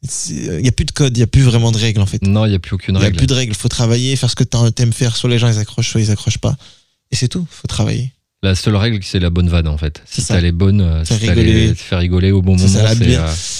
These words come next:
Speaker 1: la bonne vanne, la bienveillance, pas être méchant. Euh, euh, c'est ce que j'essaye de faire. En fait, j'essaye d'être moi-même et de, et de partager des, des trucs cool.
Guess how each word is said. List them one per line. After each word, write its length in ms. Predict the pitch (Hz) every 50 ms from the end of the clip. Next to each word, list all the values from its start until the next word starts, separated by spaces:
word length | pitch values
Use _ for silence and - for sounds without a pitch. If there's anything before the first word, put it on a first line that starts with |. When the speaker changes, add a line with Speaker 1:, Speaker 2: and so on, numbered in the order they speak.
| - - -
Speaker 1:
la 80 | 127
bonne 200 | 117 120 135 131 123
vanne, 400 | 120 131 127 131 127 123 123 123
la 140 | 117 120 123
bienveillance, 680 | 123 127 139 131 120 135 135 131 123 120 117 - -
pas 160 | - - 120
être 100 | 117 117
méchant. 560 | 127 123 113 - - 120 107 107 104 104 117 123 123
Euh, 880 | 107 95 95 95 92 - - - - _ _ _ _ _ _ _ - -
euh, 240 | 107 107 101 101 101
c'est 140 | - - 110
ce 60 | -
que 100 | - 123
j'essaye 220 | 123 120 135 131 117
de 100 | 120 120
faire. 280 | - - 123 113 107
En 60 | 113
fait, 100 | - 135
j'essaye 220 | 127 123 - 127 117
d'être 180 | 117 117 -
moi-même 360 | 120 117 113 110 113 113 107 107
et 80 | 104 104
de, 220 | 110 113 107 107 107 104 - - _ _ _ _ _ _ _ -
et 60 | 117
de 60 | 107
partager 460 | - 110 101 - - 113 107 110 110
des, 180 | 107 110 107 107
des 120 | 104 107 -
trucs 200 | - - 120 -
cool. 200 | - - 101